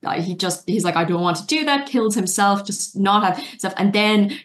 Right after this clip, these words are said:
Antony's like, finally, like, accepts, "Okay, I'm being a coward," and then kills himself. Whereas with Cleopatra, it's this much more grand affair, and it's, like, not just her killing her-, herself to get out of this thing, but it's,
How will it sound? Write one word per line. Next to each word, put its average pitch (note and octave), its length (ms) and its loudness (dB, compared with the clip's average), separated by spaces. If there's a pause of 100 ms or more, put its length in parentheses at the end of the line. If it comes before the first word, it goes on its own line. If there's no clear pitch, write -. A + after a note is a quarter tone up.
Antony's F#3 240 -2
like, F3 140 -2
finally, F#3 480 0
like, E3 160 0
accepts, E3 280 -2
"Okay, E3+ 160 -2
I'm E3+ 120 2
being F#3 160 0
a D3 100 -4
coward," F3+ 420 2
and D#3 220 -4
then F3 240 0
kills D#3 320 -2
himself. C#3 420 -2
Whereas F#3+ 240 0
with G3 160 0
Cleopatra, A3 460 0
it's D#3+ 200 -4
this F3 180 -2
much F3 180 -2
more E3+ 140 0
grand F3 540 0
affair, E3 360 -2
and E3+ 140 0
it's, D#3+ 100 -6
like, F3 300 -2 (260)
not G#3 220 4
just G3+ 140 -2
her F#3+ 100 0
killing G3 300 0
her-, E3 120 -2
herself E3+ 360 0
to - 60 -10
get F3 120 0
out F3 140 2
of E3+ 40 -4
this E3 100 -4
thing, G#3+ 220 2
but F#3 80 0
it's, D#3+ 220 -4